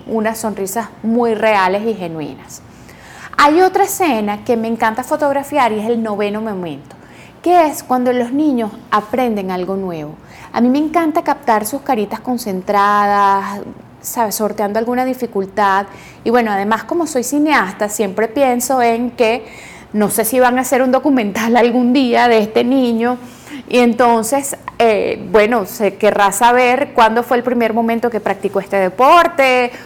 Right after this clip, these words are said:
o que se dedicó a, a esta actividad, o que tocó piano. Entonces vas a tener una foto que documente ese día importante. Hablemos ahora de cómo darte cuenta de que tu familia quizás no está de mejor ánimo para tomarse fotos.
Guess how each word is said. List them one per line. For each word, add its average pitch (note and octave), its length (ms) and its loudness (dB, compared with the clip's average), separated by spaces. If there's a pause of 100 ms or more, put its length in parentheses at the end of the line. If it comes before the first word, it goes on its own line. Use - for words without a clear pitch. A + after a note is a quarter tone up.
o G#3 100 0
que G#3+ 120 0
se G#3+ 120 -6
dedicó F#3+ 420 2
a, F#3+ 80 0 (120)
a A#3 120 0
esta A3+ 180 -4
actividad, A3 760 4
o A3 40 6
que A3+ 100 2
tocó G#3+ 240 -2
piano. B3+ 560 4 (200)
Entonces A#3+ 380 -2
vas D4 180 4
a D#4 100 0
tener A3 260 -4
una B3 160 0
foto B3+ 360 -2
que A#3+ 120 0
documente A3 760 -4
ese F#3+ 320 -2
día F#3 140 0
importante. F3+ 720 -8 (840)
Hablemos D4+ 480 2
ahora A#3 520 4 (460)
de B3 320 2 (180)
cómo F#4+ 340 6
darte F4 400 2
cuenta G3+ 840 0
de A3+ 360 0 (100)
que A#3+ 200 4
tu A#3+ 240 -4
familia C#4 400 -2
quizás C4 260 -6
no C#4+ 80 -2
está D#4 300 0
de D#4 100 2
mejor A#3+ 320 -4
ánimo F#3 400 -4
para F#3+ 240 -6
tomarse F3+ 420 -8
fotos. - 540 -18